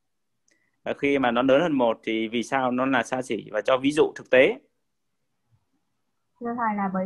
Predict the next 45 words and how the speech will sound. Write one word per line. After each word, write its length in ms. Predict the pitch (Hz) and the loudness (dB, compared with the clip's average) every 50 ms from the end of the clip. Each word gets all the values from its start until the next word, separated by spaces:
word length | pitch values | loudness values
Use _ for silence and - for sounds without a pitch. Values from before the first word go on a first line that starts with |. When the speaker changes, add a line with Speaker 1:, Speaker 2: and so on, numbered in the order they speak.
| 196 | -4
Speaker 2:
vì, 320 | 254 254 233 208 196 190 190 | -6 -6 -4 -4 -4 -4 -4
à, 220 | 185 180 180 180 185 | -4 -4 -4 -6 -6
nó, 420 | 196 208 220 233 240 240 233 240 240 - - | -4 -4 -4 -4 -4 -6 -8 -12 -12 -8 -4
khi 200 | 269 269 254 254 240 | -4 -4 -2 -2 -2
mà, 480 | 226 208 190 185 185 185 185 185 190 196 190 - - _ _ _ _ _ | 0 0 2 2 2 0 0 -2 -2 -4 -6 -8 -18 _ _ _ _ _
ờ, 120 | - 220 196 190 185 185 185 185 196 208 | -2 2 4 4 4 4 2 2 2 2
nhu 480 | 214 214 226 226 226 240 254 254 254 247 - - | 2 0 0 0 0 0 0 -2 -4 -8 -8 -4
cầu, 160 | 233 214 220 - - _ _ _ _ - - | -2 -2 -2 -2 -6 _ _ _ _ -8 -2
khi 200 | 262 269 269 262 240 | 0 0 0 0 -2
mà 400 | 233 214 190 185 185 185 180 180 - _ _ _ _ _ _ _ _ - | -2 -2 -2 -2 -2 -4 -6 -8 -12 _ _ _ _ _ _ _ _ -10
cái, 260 | 254 254 269 269 277 277 | -6 -4 -2 0 0 0
ờ, 360 | 269 269 262 262 262 254 262 262 247 - _ _ _ _ _ - | 2 2 2 0 0 -2 -4 -8 -12 -16 _ _ _ _ _ -4
nhu 220 | 254 254 254 247 - | -2 -2 -2 0 2
cầu 240 | 240 220 202 185 185 | 4 6 6 4 4
của 60 | 196 208 | 2 -2
người 200 | 247 285 247 208 | 0 0 0 2
dân 260 | 220 233 233 233 226 - | 2 2 2 0 -2 -4
thay 100 | 240 240 | -4 -2
đổi 260 | 208 185 175 190 208 277 - | 0 2 2 2 0 -2 -4
thì, 200 | - 226 196 190 185 190 - - - _ _ _ _ _ _ | -6 -4 -4 -4 -6 -6 -10 -14 -20 _ _ _ _ _ _
à, 80 | - 208 | 0 4
Speaker 1:
Từ 80 | 202 151 | 6 8
từ, 140 | 185 160 156 | 8 8 8
Speaker 2:
đúng 100 | 143 131 - | 8 6 4
Speaker 1:
từ 80 | 143 | 4
từ, 160 | 139 143 135 | 4 4 4
dừng 160 | 131 147 143 139 | 4 4 2 2
lại, 220 | 143 139 123 113 | 2 0 -2 -2
dừng 100 | 127 127 | -2 -2
lại, 140 | 131 120 117 120 - | -2 -4 -6 -8 -8
từ 80 | - | -4
từ. 220 | 120 123 120 120 113 98 - _ _ _ _ - | -2 0 0 0 -2 -4 -8 _ _ _ _ -10
Cái 100 | - 139 | -8 -6
gì 140 | 135 123 | -4 -4
cũng 80 | 120 123 | -4 -4
phải 100 | - 113 | -6 -6
từ 180 | - - 113 113 | -2 0 0 0
từ. 200 | 101 110 107 104 101 - _ _ _ _ _ _ _ _ _ _ _ _ _ - - - _ _ _ _ _ _ _ _ _ _ - - - _ _ _ _ - - _ _ _ - | 2 0 -2 -2 -4 -10 _ _ _ _ _ _ _ _ _ _ _ _ _ -20 -20 -20 _ _ _ _ _ _ _ _ _ _ -20 -20 -20 _ _ _ _ -20 -20 _ _ _ -18
Ờ, 500 | - - 123 123 123 123 123 123 123 123 | -10 -4 0 2 4 4 4 4 4 4
nêu 260 | 127 147 160 165 160 | 4 6 4 4 4
ý 100 | 160 156 | 2 0
nghĩa 300 | 165 165 165 170 196 220 | 0 0 0 0 0 -2
của 400 | 220 - 127 117 110 104 98 101 - | -4 -2 -2 0 0 -2 -4 -4 -2
cái, 340 | 120 127 139 156 170 175 175 | -2 0 0 0 0 -2 -2
ờ, 260 | 170 165 160 156 | -2 -2 -2 -2